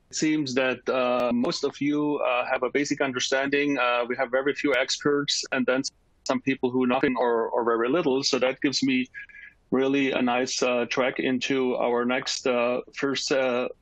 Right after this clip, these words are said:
topic, which is, what is A I? This is the big question. Currently, there's a lot of talk about A I, but also a lot of confusion. Let's clear some of it up. Some definitions you might hear frequently are artificial intelligence,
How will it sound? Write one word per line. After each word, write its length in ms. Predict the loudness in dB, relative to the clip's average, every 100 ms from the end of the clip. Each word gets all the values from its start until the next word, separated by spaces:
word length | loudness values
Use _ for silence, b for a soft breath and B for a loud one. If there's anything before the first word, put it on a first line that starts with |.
| _
topic, 340 | -4 0 0 -2 -2
which 200 | -2 0
is, 380 | -2 -4 -10 -10
what 260 | -2 0 0
is 180 | 0 0
A 140 | 0
I? 220 | 0 -4 -8 _ _ _ _ -2
This 160 | 0
is 80 | 0
the 80 | 0
big 180 | 0 0
question. 460 | 0 0 -2 -4 -8 _ -2
Currently, 480 | 2 2 2 2
there's 160 | 2 2
a 60 | 2
lot 160 | 0
of 80 | 0
talk 240 | 0 0
about 280 | 2 2 2
A 100 | 0
I, 280 | 2 0 -2 B B B
but 120 | 0 2
also 280 | 2 0
a 60 | 2
lot 80 | 0
of 80 | 0
confusion. 640 | -2 0 0 0 -2 -6 _ _ _ _ _ _
Let's 200 | -2 0
clear 300 | 0 2 2
some 240 | 0 0 2
of 140 | 0
it 100 | 0
up. 220 | 0 -4 -10 -20 _ _ _ _ _ _ b b -4
Some 260 | 0 2
definitions 600 | 2 2 2 2 0 0
you 80 | 0
might 280 | 0 0 -2
hear 200 | -2 -2
frequently 560 | -2 -2 0 0 0 2
are 280 | 0 0 0
artificial 500 | 0 0 -2 -2 -2
intelligence, 800 | 0 0 0 0 0 0 -4